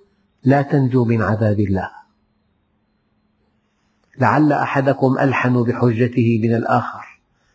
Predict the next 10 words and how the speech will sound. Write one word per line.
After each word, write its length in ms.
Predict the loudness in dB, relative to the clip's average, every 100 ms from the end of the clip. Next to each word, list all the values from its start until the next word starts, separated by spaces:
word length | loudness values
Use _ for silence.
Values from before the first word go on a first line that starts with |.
| _
فإذا 500 | 0 2 2 0 -2
قضيت 520 | -2 -2 2 0 0
له 320 | 0 0 0
بشيء 520 | 0 0 2 2 0 -6 -16 -20 _ _
فإنما 600 | 0 2 2 2 0 0
أقضي 540 | 0 -2 -2 0 2
له 360 | 2 0 2 0
بقطعة 760 | 0 0 0 0 0 2 2
من 440 | 2 2 0 0 0
النار. 480 | 0 0 0 -2